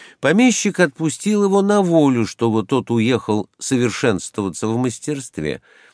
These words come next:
дал ему на дорогу триста рублей,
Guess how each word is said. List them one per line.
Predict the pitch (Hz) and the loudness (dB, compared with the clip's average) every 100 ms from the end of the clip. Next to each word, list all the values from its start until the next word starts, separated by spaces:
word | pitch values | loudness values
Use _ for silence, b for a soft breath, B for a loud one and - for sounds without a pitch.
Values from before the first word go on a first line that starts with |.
| b | b
дал | 101 190 | 0 2
ему | 190 165 156 | 2 0 0
на | 117 92 | 0 0
дорогу | 85 131 196 185 | 0 2 0 -2
триста | - 131 165 - 165 | -2 -2 -2 -4 -4
рублей, | 147 107 90 78 71 | -4 -4 -4 -4 -6